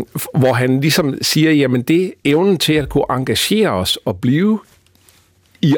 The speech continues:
engagementet og fordybelsen, er noget, der adskiller os fra,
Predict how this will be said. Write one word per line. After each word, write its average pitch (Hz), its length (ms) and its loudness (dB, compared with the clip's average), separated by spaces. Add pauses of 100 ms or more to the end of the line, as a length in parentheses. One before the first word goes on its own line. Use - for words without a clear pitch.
engagementet 120 680 -2
og 104 100 -2
fordybelsen, 160 580 -2 (240)
er - 120 0
noget, 147 240 2
der 160 180 -2
adskiller 165 480 -2
os 110 200 -4
fra, 110 420 -2